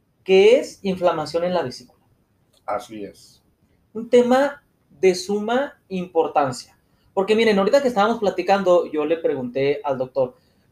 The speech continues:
Speaker 1: "¿Qué porcentaje de población ya no tiene, eh, vesícula?". Y me dijo, "Mira, la verdad, pues no estoy tan enterado del, del porcentaje". Yo le dije, "Mira,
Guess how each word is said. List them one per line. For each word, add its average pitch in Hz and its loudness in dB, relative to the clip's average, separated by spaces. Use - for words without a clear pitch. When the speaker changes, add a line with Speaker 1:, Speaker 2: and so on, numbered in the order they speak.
Speaker 1:
"¿Qué 302 2
porcentaje 240 0
de 196 2
población 190 2
ya 226 6
no 202 -2
tiene, 226 -4
eh, 156 -6
vesícula?". 165 -6
Y 180 -6
me 190 2
dijo, 180 -2
"Mira, 160 0
la 156 2
verdad, 214 4
pues 202 0
no 180 0
estoy 202 0
tan 208 -2
enterado 185 2
del, 156 0
del 147 -2
porcentaje". 151 -2
Yo 226 6
le 254 8
dije, 247 6
"Mira, 240 4